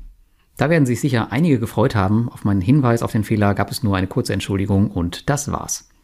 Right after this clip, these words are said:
Mich ärgern solche Fälle als Blogger besonders, da ich im Monat viel Geld ausgebe, um einen Mail-Provider zu bezahlen, um alle zwei Wochen meinen Newsletter an meine Community zu schicken, die Tausende von Empfängern hat, sodass eben genau das nicht passiert.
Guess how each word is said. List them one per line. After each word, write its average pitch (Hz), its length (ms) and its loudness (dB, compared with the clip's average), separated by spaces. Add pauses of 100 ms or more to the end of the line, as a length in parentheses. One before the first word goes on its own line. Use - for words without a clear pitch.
(200)
Mich 113 140 0
ärgern 151 200 4
solche 127 160 0
Fälle 131 220 -2
als 107 160 -4
Blogger 131 200 0
besonders, 107 420 0
da 101 120 -4
ich 95 80 -4
im 98 60 0
Monat 110 320 0
viel 139 200 0
Geld 120 220 2
ausgebe, 110 560 0
um 127 200 2
einen 98 280 2
Mail-Provider 117 640 2
zu 107 100 -6
bezahlen, 107 420 0 (360)
um - 80 -6
alle 170 140 2
zwei 123 180 0
Wochen 123 400 -2
meinen 101 220 -2
Newsletter 113 580 0
an 117 240 0
meine 98 320 0
Community 101 480 2
zu - 100 -10
schicken, 110 360 0 (320)
die 135 120 0
Tausende 107 440 0
von 101 160 -4
Empfängern 101 400 -2
hat, - 220 -6 (120)
sodass 113 220 -2
eben 110 160 2
genau 98 260 0
das 107 260 -4
nicht 127 280 2
passiert. - 380 -10